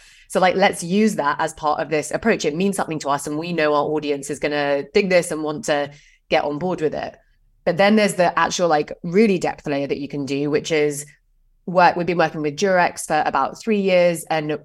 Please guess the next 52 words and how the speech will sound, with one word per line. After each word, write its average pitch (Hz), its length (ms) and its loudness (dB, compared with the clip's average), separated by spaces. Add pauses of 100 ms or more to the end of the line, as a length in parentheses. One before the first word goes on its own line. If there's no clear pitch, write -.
(180)
and 175 120 -4
we 175 280 -6
encourage 160 380 -2
this 151 320 -2
so 175 240 2
much 170 260 -4
more 156 380 0
because 156 320 0
of 135 100 -4
the 147 320 0
breadth 151 460 -4
of 143 220 -4
diversity 160 500 0
you - 100 -10
get - 160 -4
by 147 120 0
just 151 280 -4
doing 170 300 0
an 156 80 0
actual 151 280 -4
research 147 440 -4
project 139 380 -2
at 147 80 -4
the 123 60 -10
start 143 440 0
of 143 300 0 (360)
working 170 340 2
with 143 140 -2
us. 139 180 -6
Like, - 200 -2
if 180 160 -4
you 185 140 4
are, 151 140 2
are 156 220 2
gonna 156 180 0
invest 139 400 -4
in 160 80 -2
this 147 180 -4
audience 151 600 0
over 160 220 2
the 151 160 0
course 151 320 -2
of 147 60 -8
the 151 80 -2
next 139 320 -4
three 151 260 -2
to 143 100 -8
five 139 300 0
years 143 340 0
for - 60 -6
your 139 140 -2
business, 151 500 -4